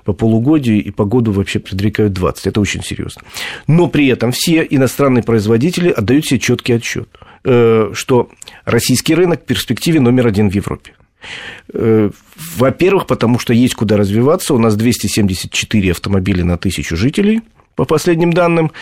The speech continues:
В самых бедных странах Восточной Европы это уже за четыреста. Э, во Франции, Германии за шестьсот. То есть я к чему говорю, что у нас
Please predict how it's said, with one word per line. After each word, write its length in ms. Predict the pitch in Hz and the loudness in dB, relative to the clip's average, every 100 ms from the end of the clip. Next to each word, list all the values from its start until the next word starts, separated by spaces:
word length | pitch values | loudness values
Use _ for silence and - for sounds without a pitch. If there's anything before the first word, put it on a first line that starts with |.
| - - - | -16 -14 -2
В 800 | 123 107 98 92 104 123 117 90 - | 0 2 0 -2 2 4 2 -2 -4
самых 340 | - 143 120 | 0 2 2
бедных 400 | 110 135 104 101 | 2 2 2 0
странах 380 | - 123 101 - | 0 0 0 -2
Восточной 400 | 104 117 - 107 | -2 -2 0 0
Европы 400 | 104 160 196 - | 2 2 0 -2
это 160 | 107 110 | -2 -2
уже 220 | 107 131 | 0 0
за 200 | 104 110 | 0 -2
четыреста. 580 | 127 110 - - - - - _ _ _ _ - - - | 0 -4 -6 -10 -12 -18 -20 _ _ _ _ -20 -20 -8
Э, 60 | 101 | -2
во 920 | 101 101 95 92 90 90 87 87 90 104 | 2 2 2 2 2 0 0 0 0 0
Франции, 520 | 127 139 - 104 92 | 0 0 0 0 0
Германии 500 | 90 92 120 120 101 | 0 0 2 2 2
за 160 | 92 | 0
шестьсот. 500 | 98 - - - - - _ _ _ _ - - - - | -2 -6 -10 -14 -16 -20 _ _ _ _ -14 -14 -14 -2
То 80 | 135 | 0
есть 100 | 147 | 0
я 80 | 156 | 0
к 40 | |
чему 240 | - 190 | 0 0
говорю, 220 | 135 120 104 | 2 2 0
что 220 | - - | -4 -2
у 100 | 127 | 0
нас 340 | 147 131 - | 2 0 -6